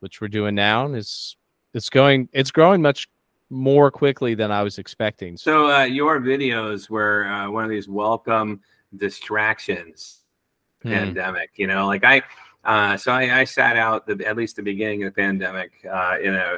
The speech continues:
Speaker 2: in a re-, a rental that I got for, uh, 'cause we had to, you know, our, our road gigs were canceled and we had to go find a place
Speaker 1: Sure.
Speaker 2: to hang out for a little while. And, uh, and I just remember loading up YouTube one day and all of a sudden this, "Whoa, this content from Cracked?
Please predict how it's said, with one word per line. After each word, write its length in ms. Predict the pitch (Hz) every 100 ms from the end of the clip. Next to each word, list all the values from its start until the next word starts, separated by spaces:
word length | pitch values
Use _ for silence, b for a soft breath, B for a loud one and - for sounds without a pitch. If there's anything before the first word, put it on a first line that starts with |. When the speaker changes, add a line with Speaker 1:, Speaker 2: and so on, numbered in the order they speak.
| -
Speaker 2:
in 60 |
a 100 | 90
re-, 180 | 90 95 92
a 80 | 95
rental 460 | 101 95 95 92 90
that 120 | 90
I 100 | 87
got 360 | 92 90 87 -
for, 180 | 87 92
uh, 140 | 92
'cause 180 | - 92
we 80 | 98
had 220 | 101 98
to, 220 | 95 92
you 100 | 101
know, 60 | 85
our, 220 | 80 85 -
our 140 | 90
road 320 | 95 107 104
gigs 240 | 101 98 98
were 100 | 95
canceled 560 | 101 95 92 92 101
and 100 | 98
we 60 | 95
had 160 | 92 92
to 60 |
go 120 | 95 92
find 300 | 90 90 95
a 40 |
place 300 | - 110 131
Speaker 1:
Sure. 80 | 107
Speaker 2:
to 20 |
hang 160 | 101 104 -
out 140 | 117 -
for 80 |
a 20 | 98
little 200 | 95 90
while. 300 | 98 104 B B B B B _
And, 340 | 120 127 131 131
uh, 60 |
and 160 | 131 131
I 80 | 139
just 140 | 139
remember 320 | 151 151 147 135
loading 300 | 127 131 131
up 140 | 123
YouTube 400 | 123 143 143 127
one 260 | 117 117 110
day 260 | 113 120
and 100 | 131
all 140 | 107 113
of 60 |
a 40 | 113
sudden 360 | - 120 117
this, 280 | 113 98 - _
"Whoa, 240 | 123 156
this 160 | 98 -
content 560 | - 127 139 - 139 123
from 160 | 117
Cracked? 580 | - - 98 131 - -